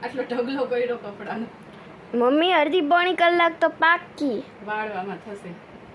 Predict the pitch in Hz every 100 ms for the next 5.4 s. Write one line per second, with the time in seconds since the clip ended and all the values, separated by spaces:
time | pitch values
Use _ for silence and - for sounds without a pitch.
0 | - - - - - - _ - - -
1 | - - - 214 202 233 233 - 240 -
2 | 226 233 - 240 226 226 240 240 277 285
3 | 311 302 - 226 226 214 208 202 220 240
4 | - 247 226 214 220 240 220 214 247 247
5 | 240 - 233 233